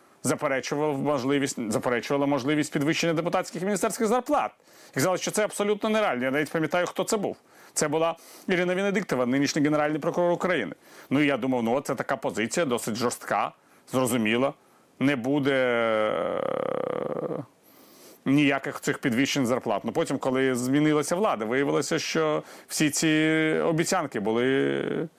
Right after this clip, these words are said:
Благими обіцянками. От питання з, е, мережі. Те, що зараз відбувається, це невігластво та професійна непригодність влади чи черговий етап чіткої спланованої стратегії по знищенню України як держави.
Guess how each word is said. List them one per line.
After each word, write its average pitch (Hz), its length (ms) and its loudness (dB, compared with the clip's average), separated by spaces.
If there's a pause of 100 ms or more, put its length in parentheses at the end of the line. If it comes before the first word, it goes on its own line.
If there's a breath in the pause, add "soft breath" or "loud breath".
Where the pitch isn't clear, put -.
(520 loud breath)
Благими 147 600 0
обіцянками. 135 560 -2 (420 loud breath)
От 165 320 -2
питання 135 840 0
з, 120 140 0
е, 113 880 0
мережі. 131 420 0 (300 loud breath)
Те, 190 140 2
що 170 160 -2
зараз 156 280 0
відбувається, 147 480 0
це 156 160 0
невігластво 143 640 2
та 131 100 -4
професійна 135 500 0
непригодність 127 640 0
влади 165 260 2
чи 135 140 -6
черговий 135 380 0
етап 143 240 -2
чіткої 143 380 0
спланованої 127 640 0
стратегії 147 460 0
по 120 180 -2
знищенню 117 500 0
України 123 400 2
як 107 160 0
держави. 92 380 -2